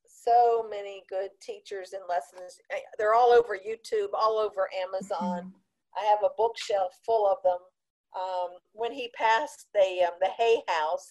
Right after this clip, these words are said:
Speaker 1: H A Y, Hay House,
Speaker 2: Yeah.
Speaker 1: was his publishing company that they were, um, giving away his books for free.
Speaker 2: Yeah.
Speaker 1: Um, and so I downloaded, uh, probably a, a dozen of them, um,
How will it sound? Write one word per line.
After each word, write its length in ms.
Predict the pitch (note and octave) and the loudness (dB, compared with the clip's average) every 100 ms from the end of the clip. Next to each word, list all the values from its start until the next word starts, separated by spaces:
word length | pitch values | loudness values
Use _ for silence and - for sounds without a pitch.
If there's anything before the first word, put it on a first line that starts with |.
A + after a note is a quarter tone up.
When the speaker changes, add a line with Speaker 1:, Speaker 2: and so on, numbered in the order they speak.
| G3 | -14
Speaker 1:
H 200 | F#3+ - | -10 -6
A 120 | F#3+ | -4
Y, 280 | F3+ F3+ F3 - | 0 0 -2 -2
Hay 200 | A#3 A3+ A3+ | -4 -2 -4
House, 300 | F3 - - _ - | -4 -6 -10 _ -18
Speaker 2:
Yeah. 140 | A#3 - | -18 -4
Speaker 1:
was 200 | G3+ G#3 | 0 0
his 160 | A3 G3+ | 0 -6
publishing 680 | - A#3 A#3 - G3+ F#3 F3+ | 0 2 2 -4 -8 -12 -10
company 500 | A3 G#3+ G3+ F3+ F3+ - _ _ | -8 -8 -8 -8 -8 -12 _ _
that 120 | - F#3+ | -8 2
they 380 | G3+ G#3 G#3 - | 4 4 -2 -6
were, 520 | G3+ G3 F#3+ F#3 F#3 - F#3 | 2 4 6 4 2 -2 -6
um, 280 | F3+ F3 F3 - _ _ - _ _ G3+ | -4 -4 -8 -20 _ _ -20 _ _ 0
giving 280 | A3+ B3+ G#3+ | 2 2 2
away 300 | F#3 G3 D#3+ | 4 4 2
his 160 | B3+ F#4+ - | -12 -10 -4
books 240 | A3 - | -4 -4
for 140 | - | -10
free. 340 | - A3+ G#3 - _ _ _ _ _ _ - | -4 -2 -2 -6 _ _ _ _ _ _ -12
Speaker 2:
Yeah. 260 | G3 F3+ F3+ | -6 -4 -4
Speaker 1:
Um, 60 | |
and 360 | F#3+ - F#3+ F#3 | -6 -10 -12 -12
so 240 | - G#3 | 0 2
I 120 | G3 G3 | 4 2
downloaded, 680 | G#3 G3 F#3+ F#3+ F#3+ F3+ E3+ - E3+ | 2 0 4 4 6 4 4 0 -2
uh, 160 | E3+ E3+ _ _ _ _ | -2 -2 _ _ _ _
probably 360 | - G#3 F#3+ F3 | -2 0 0 -2
a, 60 | E3 - - | -4 -8 -8
a 40 | F3+ | 0
dozen 320 | F#3+ G#3 F#3+ C#3 C#3+ | 4 4 4 -2 -6
of 60 | - | -10
them, 120 | D3 - _ _ _ F#3 | -12 -14 _ _ _ -10
um, 280 | F#3+ F3+ | -4 -4